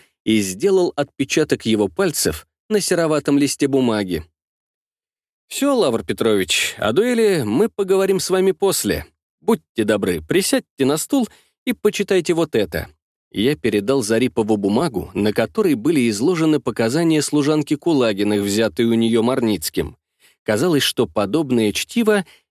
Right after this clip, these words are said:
и вовсе не касается Лавра Петровича, но моей целью было не ознакомить его с показаниями свидетеля, а сделать так, чтобы его руки были чем-то заняты, а не лежали на кобуре подаренного мной же Зарипову револьвера.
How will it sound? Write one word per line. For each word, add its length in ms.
и 120
вовсе 500
не 140
касается 580
Лавра 300
Петровича, 800
но 180
моей 360
целью 480
было 380
не 180
ознакомить 800
его 220
с 80
показаниями 760
свидетеля, 840
а 180
сделать 540
так, 180
чтобы 380
его 260
руки 320
были 240
чем-то 400
заняты, 720
а 180
не 140
лежали 480
на 140
кобуре 500
подаренного 600
мной 300
же 140
Зарипову 520
револьвера. 720